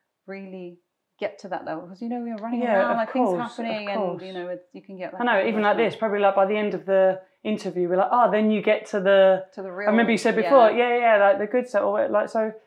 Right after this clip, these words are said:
Speaker 1: Mm.
Speaker 2: it takes that
Speaker 1: Mm.
Speaker 2: time. Even, like, if you go away, "Oh, let's have a weekend away," like, two days, you're still on, on that work zone,
Speaker 1: And
Speaker 2: do you know what I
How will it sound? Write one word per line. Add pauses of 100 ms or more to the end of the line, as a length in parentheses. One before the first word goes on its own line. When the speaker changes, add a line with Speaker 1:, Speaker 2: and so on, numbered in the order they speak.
Speaker 1:
Mm.
Speaker 2:
it
takes
that (120)
Speaker 1:
Mm. (460)
Speaker 2:
time.
Even,
like,
if
you
go
away,
"Oh,
let's
have
a
weekend
away,"
like, (760)
two
days,
you're
still
on,
on
that (400)
work
zone,
Speaker 1:
And
Speaker 2:
do
you
know
what
I